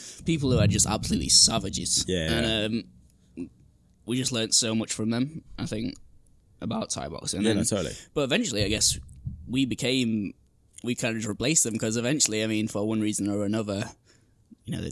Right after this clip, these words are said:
Speaker 1: they
Speaker 2: They
Speaker 1: dropped
Speaker 2: just
Speaker 1: out.
Speaker 2: dropped
Speaker 1: I
Speaker 2: off.
Speaker 1: mean, not
Speaker 2: They're getting
Speaker 1: dropped
Speaker 2: old.
Speaker 1: out of Tigers. I mean, they still kept, like, Brendan kept
Speaker 2: Yeah, yeah,
Speaker 1: training.
Speaker 2: yeah. Yeah, he did.
Speaker 1: Reese moved away. Max, I'm not sure what, Max got really into, um, CrossFit, I think.
Speaker 2: Yeah, he did.
Speaker 1: Yeah.
Speaker 2: Yeah, no, he did. Actually, I remember that.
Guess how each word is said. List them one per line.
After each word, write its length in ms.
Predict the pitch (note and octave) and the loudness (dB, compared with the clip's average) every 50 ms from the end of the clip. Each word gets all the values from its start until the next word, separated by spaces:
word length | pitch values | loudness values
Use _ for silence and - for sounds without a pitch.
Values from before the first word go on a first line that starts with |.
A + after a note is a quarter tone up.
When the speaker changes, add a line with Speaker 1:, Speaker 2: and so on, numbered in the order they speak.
| - - | -10 -8
Speaker 1:
they 140 | - G2+ D#2+ | -8 -6 -4
Speaker 2:
They 0 | |
Speaker 1:
dropped 120 | - - - E2+ | -2 -2 0 0
Speaker 2:
just 40 | - | 0
Speaker 1:
out. 120 | A2+ G#2+ F#2 | 2 0 0
Speaker 2:
dropped 120 | - F2+ F#2+ | 0 0 0
Speaker 1:
I 40 | |
Speaker 2:
off. 80 | F#2+ - | 2 2
Speaker 1:
mean, 160 | - - A#2+ | 2 2 2
not 160 | C#3 D3+ - | 0 0 2
Speaker 2:
They're 140 | C#3 E3+ E3 | 2 4 4
getting 120 | A#2+ A#2 A#2+ | 4 4 4
Speaker 1:
dropped 140 | - D3+ | 4 4
Speaker 2:
old. 100 | E3+ D3 | 4 2
Speaker 1:
out 140 | D3 C3+ A2+ | 2 2 2
of 60 | G#2+ | 0
Tigers. 420 | - D3 C3+ D3 D3 A#2 A#2+ A2+ A#2+ | 0 0 2 2 2 2 2 0 2
I 40 | A#2+ | 2
mean, 260 | A#2 A#2 A#2 A#2 A#2 | 2 4 4 4 2
they 140 | A2 A2 A2+ | 2 0 0
still 260 | - - A#2+ A2+ A2+ | 0 -2 -2 -2 -2
kept, 260 | - - - - - | -4 -8 -8 -8 -8
like, 160 | G2 - - - | -8 -8 -6 -4
Brendan 260 | F#2+ G#2+ A2+ G#2 F#2 | -2 -2 0 -2 -2
kept 140 | - - - | -4 -2 2
Speaker 2:
Yeah, 80 | A#2 A#2+ | 4 6
yeah, 100 | A2+ G#2+ | 6 6
Speaker 1:
training. 240 | G#2 F#2+ F2 E2 D#2+ | 6 4 4 4 4
Speaker 2:
yeah. 220 | D#2 D#2 D#2 D2+ - | 4 4 2 0 0
Yeah, 160 | - F#2+ G#2+ A2+ G2+ | -2 0 0 2 2
he 60 | F#2+ | 4
did. 20 | F#2 | 4
Speaker 1:
Reese 320 | F#2+ F2+ - - - - | 4 2 2 0 0 0
moved 280 | A2+ A#2 A#2 A2 - - | 0 -2 -2 -2 -2 -4
away. 400 | A2+ A#2 A#2+ A#2 A#2 A#2 A#2 A#2 | -4 -2 -2 -2 -2 -2 0 0
Max, 340 | A#2+ A#2 - - - - - | 0 -2 -2 -6 -10 -12 -6
I'm 120 | - C#3+ | -4 -4
not 100 | D3+ B2+ | -4 -4
sure 140 | - B2 B2+ | -4 -4 -4
what, 160 | B2+ - - - - | -4 -4 -6 -6 -2
Max 260 | A#2+ D3+ - F#3+ - | -2 -2 -2 -4 -6
got 180 | - - - | -8 -6 -4
really 240 | C#3 D3 D3 C3+ C3 | -2 0 2 2 2
into, 420 | B2+ B2+ B2 - - A#2+ A#2+ B2+ C3 | 4 4 4 4 2 2 0 0 0
um, 520 | A2+ A2+ A2 A2+ A2+ A#2+ - A2+ C#3 - - _ _ _ - - - - _ - _ _ _ | 0 -2 -2 -2 -2 0 -2 -2 -4 -6 -14 _ _ _ -10 -10 -10 -10 _ -18 _ _ _
CrossFit, 500 | - - B2 B2+ - - - D3+ G#2 - | -4 -2 -2 0 0 -2 -2 -4 -4 -6
I 60 | - | -8
think. 260 | - - D2+ D3 - - _ _ _ - | -8 -8 -8 -10 -10 -12 _ _ _ -4
Speaker 2:
Yeah, 180 | - G#2+ A2 A2 | 0 2 2 4
he 120 | G#2 G2+ | 4 2
did. 380 | F#2 F#2 G#2+ G#2+ G2+ F2+ - - | 2 4 4 4 4 2 0 -4
Speaker 1:
Yeah. 180 | - G#2 A2 A2 | -4 0 2 4
Speaker 2:
Yeah, 180 | G2 G2+ G2+ G2 | 4 4 4 4
no, 120 | G2 F#2+ | 2 2
he 100 | F2+ F2 | 0 0
did. 220 | D#2+ F#2+ F#2+ F2 | 2 0 0 0
Actually, 320 | E2+ E2 D#2+ - - F2 E2 | 0 -2 -4 -4 -4 -2 -2
I 40 | D#2+ | -2
remember 240 | E2 F2 F2 D#2 | 0 0 0 0
that. 220 | D#2 D#2+ D2 - | -2 -2 -4 -6